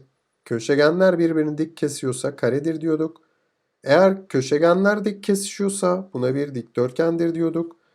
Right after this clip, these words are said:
Ama bunun yamuk olduğunu, e, birleşiminden oluştuğunu söyleyemeyiz. O halde doğru cevap D şıkkıdır. Bunun kenar orta noktaların birleşiminden yamuk oluşur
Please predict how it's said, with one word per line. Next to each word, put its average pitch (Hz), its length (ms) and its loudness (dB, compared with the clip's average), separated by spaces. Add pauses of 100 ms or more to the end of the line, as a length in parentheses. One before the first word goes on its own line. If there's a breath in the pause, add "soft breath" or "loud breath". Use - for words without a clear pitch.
(160)
Ama 120 240 2
bunun 165 220 4
yamuk 175 380 2
olduğunu, 127 600 2 (680)
e, 120 420 0
birleşiminden 160 640 0
oluştuğunu 139 520 -4
söyleyemeyiz. 135 920 -2
O 113 120 -2
halde 110 340 -2 (280)
doğru 147 220 2
cevap 151 420 0
D 147 160 2
şıkkıdır. 147 580 -4 (440 soft breath)
Bunun 165 440 2 (100)
kenar 156 240 4
orta 151 280 4
noktaların 123 520 0
birleşiminden 131 680 -2
yamuk 143 320 -4
oluşur 127 380 -4